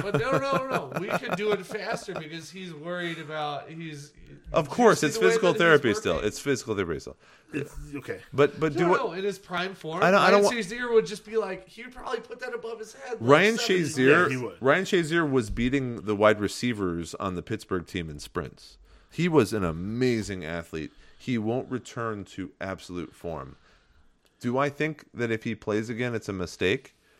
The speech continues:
Speaker 1: Yes.
Speaker 2: Dude, I mean,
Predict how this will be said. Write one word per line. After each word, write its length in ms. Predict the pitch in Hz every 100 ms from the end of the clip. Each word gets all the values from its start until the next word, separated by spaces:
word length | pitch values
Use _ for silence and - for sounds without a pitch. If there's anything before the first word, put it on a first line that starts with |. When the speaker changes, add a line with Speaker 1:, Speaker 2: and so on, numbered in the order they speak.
| _ _ _ _ _
Speaker 1:
Yes. 400 | 123 90 - - _ _ _ _ _ _
Speaker 2:
Dude, 240 | 113 95
I 140 | 78 90
mean, 300 | 90 85 78